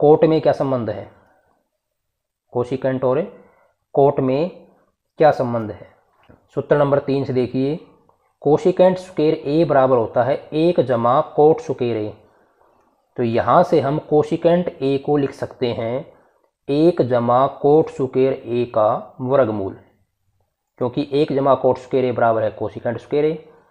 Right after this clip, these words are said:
तो cosecant A क्या हो जाएगा दोनों तरफ वर्गमूल करने पर, तो cosecant A बराबर एक जमा cot square A। तो मैं cosecant A की जगह लिख देता हूँ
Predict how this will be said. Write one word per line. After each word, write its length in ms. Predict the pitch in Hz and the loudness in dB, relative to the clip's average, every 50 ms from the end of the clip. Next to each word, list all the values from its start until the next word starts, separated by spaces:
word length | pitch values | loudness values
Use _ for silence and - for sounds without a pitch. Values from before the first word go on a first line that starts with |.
| _ _ _ _ _ _ _ _ - | _ _ _ _ _ _ _ _ -10
तो 120 | 120 - - - | -10 -4 -2 0
cosecant 480 | 151 - - 151 - 156 160 151 - | 0 0 0 0 0 0 0 -2 -2
A 140 | 147 147 - | -4 -4 0
क्या 120 | 147 143 | 2 2
हो 100 | 131 113 | 2 2
जाएगा 460 | 104 113 110 107 107 107 104 104 - - - _ _ _ _ _ - | 0 -2 -4 -4 -4 -4 -6 -8 -10 -14 -20 _ _ _ _ _ -6
दोनों 320 | 120 120 131 139 143 143 131 | 0 0 2 2 2 0 0
तरफ 260 | - 135 127 - - 131 | 0 -2 -2 -2 -2 0
वर्गमूल 420 | 123 117 117 120 120 127 139 180 208 - - - _ _ _ _ _ _ _ _ _ _ - | 0 0 0 0 -2 -2 -2 -2 -4 -6 -12 -20 _ _ _ _ _ _ _ _ _ _ -4
करने 260 | 135 123 120 117 110 | -2 -2 -2 -2 -4
पर, 200 | - - 107 104 107 | -6 -6 -8 -8 -8
तो 140 | - 120 113 | -8 -8 -6
cosecant 720 | - 123 127 - - 139 - 147 139 139 139 - - 139 | -2 -2 -2 -2 -2 -4 -4 -2 -4 -4 -6 -8 -6 -4
A 140 | 139 147 139 | -2 -2 0
बराबर 360 | 123 113 110 110 110 113 131 147 - - 135 | 0 0 0 0 0 0 -2 -4 -4 -4 -4
एक 220 | 139 147 151 147 | -4 -4 -4 -4
जमा 300 | 117 113 107 110 110 113 113 - | -4 -4 -4 -2 -2 -2 -2 -2
cot 220 | 123 117 117 - | -2 -2 -2 -2
square 360 | - - - - 113 120 143 202 - - _ _ _ _ _ _ _ _ _ _ _ - | -6 -10 -8 -6 -4 -4 -4 -6 -8 -14 _ _ _ _ _ _ _ _ _ _ _ -4
A। 160 | 143 123 107 - - _ _ _ _ _ _ - | -4 -4 -4 -6 -10 _ _ _ _ _ _ -8
तो 40 | 127 | -6
मैं 120 | 127 127 - | -6 -4 -2
cosecant 520 | - 156 151 - 175 165 175 165 165 165 | 0 0 0 0 0 0 2 2 2 0
A 140 | 156 151 151 | -2 -4 -4
की 80 | 147 147 | -2 -2
जगह 120 | 143 131 | -2 -2
लिख 120 | 120 123 120 | -2 -2 -2
देता 240 | 120 117 - - 135 | -4 -4 -4 -4 -4
हूँ 280 | 127 123 127 147 185 | -2 -4 -4 -6 -8